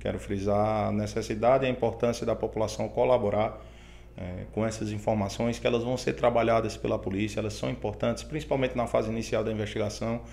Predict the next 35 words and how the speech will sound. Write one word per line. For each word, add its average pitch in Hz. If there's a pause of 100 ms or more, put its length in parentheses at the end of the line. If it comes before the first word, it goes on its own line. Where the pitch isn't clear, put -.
(380)
É, 98
foi 127
uma 131
informação 120
que 147
se -
confirmou, 107
que 107
a -
gente 113
pôde, 127 (520)
é, 101
comprovar 101
através 101
de 101
sistema 107
de 104
câmeras, 104 (200)
é, 92 (260)
logo 107
após, 104 (180)
dias 110
após, 104 (460)
é, 90
a 92
prática 101
do 98
homicídio, 101
e 151
também 143
foi 147
importante 143
pra -
gente 135
concluir 135